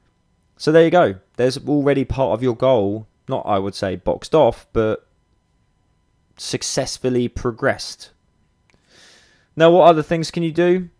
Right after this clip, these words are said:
Well, as I said, progress pictures. You know, we touched on those. Uh, the mirror is a good indication.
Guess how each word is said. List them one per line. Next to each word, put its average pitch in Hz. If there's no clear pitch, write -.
Well, 147
as 113
I 117
said, 123
progress 117
pictures. -
You 107
know, 98
we 101
touched -
on 98
those. 98
Uh, 95
the 113
mirror 123
is 113
a 113
good 120
indication. 120